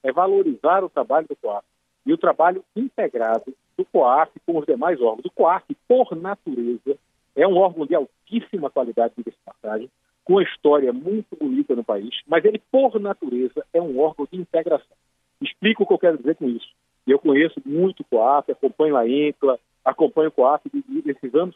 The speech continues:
todos, desde a sua criação. O coaf, ele não tem poder de fiscalização próprio, ele não executa própria, por conta dele, com nenhuma unidade de inteligência financeira, atos.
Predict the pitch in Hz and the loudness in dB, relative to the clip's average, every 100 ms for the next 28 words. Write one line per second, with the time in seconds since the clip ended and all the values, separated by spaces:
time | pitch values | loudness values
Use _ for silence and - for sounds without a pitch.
0 | - 110 - _ _ _ - 175 165 160 | -8 -10 -10 _ _ _ 2 2 2 -2
1 | - 175 175 139 - _ _ _ _ _ | -4 -8 -4 -6 -8 _ _ _ _ _
2 | _ - 196 - 294 165 185 - 262 156 | _ -2 -2 2 2 4 0 -2 -6 -2
3 | 196 202 190 - 196 208 185 _ 160 - | 0 0 -2 0 0 0 -4 _ -6 0
4 | 156 175 - 170 165 - 143 127 113 - | 2 2 -2 -16 -12 -4 -4 -4 -8 -8
5 | 160 - 123 120 - _ _ 135 160 170 | -10 -4 2 2 0 _ _ 0 2 2
6 | 180 180 139 135 - - 226 214 - 110 | 2 0 0 -2 -2 0 0 0 0 -2
7 | - _ _ 190 220 214 170 127 - - | -4 _ _ 4 4 2 0 0 -2 -6
8 | 160 _ 214 240 147 127 160 123 110 _ | -6 _ 2 2 0 0 0 0 -4 _
9 | _ - 170 190 196 190 254 226 175 139 | _ -4 0 2 2 4 4 2 2 2
10 | 147 139 131 123 - 143 - - 113 - | 0 -2 -6 -6 -4 -6 -6 -10 -10 -2
11 | 170 127 _ _ _ 160 - | 0 0 _ _ _ 0 0